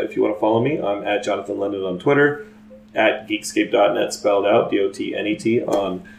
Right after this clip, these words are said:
Instagram, and there's also Geekscape Forever on all those platforms. And where we like to really get the conversations going is on our Facebook group.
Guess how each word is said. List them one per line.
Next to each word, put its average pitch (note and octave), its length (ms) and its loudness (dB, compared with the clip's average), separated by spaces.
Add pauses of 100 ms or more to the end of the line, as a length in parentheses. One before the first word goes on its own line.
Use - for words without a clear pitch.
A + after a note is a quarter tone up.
(220)
Instagram, A#2+ 580 4
and C3 100 0
there's C#3+ 140 0
also D#3 280 4
Geekscape A#2+ 480 2
Forever G2+ 480 2
on F#2 160 -4
all F#2 120 -2
those F#2 160 -4
platforms. F#2+ 680 -2
And G#2 340 -2
where G#2 140 -2
we G#2 140 0
like C3+ 340 4
to B2+ 80 0
really C#3 340 2
get B2+ 180 0
the - 60 -12
conversations A2 580 -2
going G2+ 220 -4
is G2 120 -6
on F#2+ 120 -4
our F#2 140 -6
Facebook G2 440 -4
group. F#2+ 300 -2